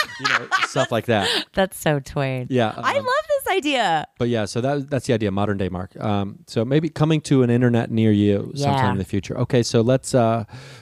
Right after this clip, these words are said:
Speaker 1: let's remind people where they can find us. They can find us at, um, this is where the ma-, or where the magic happens dot com. Why
Speaker 2: This is
Speaker 1: can't I
Speaker 2: where
Speaker 1: re-,
Speaker 2: the magic
Speaker 1: this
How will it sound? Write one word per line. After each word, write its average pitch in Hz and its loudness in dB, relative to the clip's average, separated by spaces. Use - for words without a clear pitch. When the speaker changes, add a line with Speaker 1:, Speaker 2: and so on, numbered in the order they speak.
Speaker 1:
let's - 0
remind 110 4
people 104 -2
where 98 4
they 95 2
can 95 -4
find 95 -4
us. 95 -8
They 139 -4
can 127 -4
find 117 0
us 104 -2
at, 104 -4
um, 92 -4
this 117 -6
is 127 -4
where 123 2
the 113 0
ma-, 107 -2
or 107 0
where 123 0
the 139 0
magic 135 -4
happens 151 -4
dot 151 -4
com. 151 -6
Why 147 -8
Speaker 2:
This 214 -2
is - 0
Speaker 1:
can't - -2
I - -4
Speaker 2:
where 208 2
Speaker 1:
re-, - 0
Speaker 2:
the 202 0
magic 165 0
Speaker 1:
this - -4